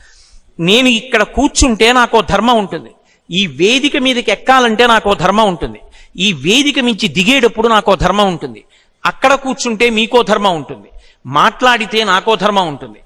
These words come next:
నేనే వచ్చి శ్రోతగా ఉంటే నాకో ధర్మం ఉంటుంది,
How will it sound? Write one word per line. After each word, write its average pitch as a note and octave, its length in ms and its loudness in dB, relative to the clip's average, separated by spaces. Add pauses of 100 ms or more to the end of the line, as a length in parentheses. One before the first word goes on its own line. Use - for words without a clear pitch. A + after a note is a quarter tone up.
(300)
నేనే B3+ 480 2
వచ్చి C#4+ 320 0
శ్రోతగా B3 540 2
ఉంటే A#3+ 320 0
నాకో A3 320 2
ధర్మం G#3 320 0
ఉంటుంది, C#3 340 -10